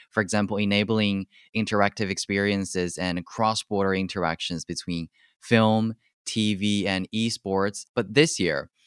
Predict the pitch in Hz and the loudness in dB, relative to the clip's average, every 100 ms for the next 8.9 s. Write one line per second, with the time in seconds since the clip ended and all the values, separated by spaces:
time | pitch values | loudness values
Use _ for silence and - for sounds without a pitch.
0 | - - _ 110 117 151 147 - 101 101 | -20 -20 _ 0 0 0 -4 0 4 4
1 | 98 95 98 101 98 - 95 90 85 107 | 2 0 -2 -2 -4 -6 -8 -6 -4 -2
2 | 104 104 101 104 104 101 95 - 107 135 | 0 -2 -4 -6 -4 -4 -4 -2 -2 0
3 | 123 90 85 82 80 78 73 78 - - | 0 0 0 -2 -4 -4 -6 -6 -12 -20
4 | - _ 90 92 90 82 92 92 92 87 | -20 _ 0 2 0 2 4 4 4 2
5 | 85 _ _ _ - 90 87 101 98 87 | -4 _ _ _ -8 -6 -4 -2 0 0
6 | 90 87 85 - - - - - - - | 0 -2 -6 -12 -8 -4 -2 -2 -4 -2
7 | 117 127 135 127 107 98 - 104 98 - | 0 0 2 0 0 -2 -2 0 0 -2
8 | 92 85 92 92 - 92 76 67 67 | -6 0 0 2 0 -4 -2 -4 -8